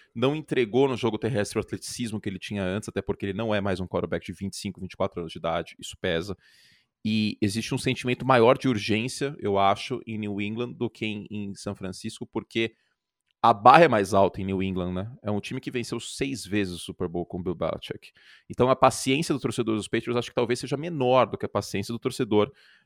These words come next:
é, do, do San Francisco forty-niners, né? Que sobe pra terceira rodada, escolhe o, o, o, o Trey Lance.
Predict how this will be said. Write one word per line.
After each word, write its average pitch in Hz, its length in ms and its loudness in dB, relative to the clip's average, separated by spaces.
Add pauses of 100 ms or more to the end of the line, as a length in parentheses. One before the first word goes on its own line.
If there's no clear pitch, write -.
é, 95 600 2
do, 98 880 0 (200)
do 104 120 -8
San - 140 -4
Francisco 101 320 -6
forty-niners, 117 640 0 (560)
né? 92 100 -6
Que - 140 -12
sobe 147 500 4
pra 131 120 4
terceira 113 340 2
rodada, 110 800 4 (240)
escolhe 135 640 6
o, 123 80 4
o, - 480 -4
o, 104 480 -8
o - 40 -12
Trey 107 240 0
Lance. 113 520 0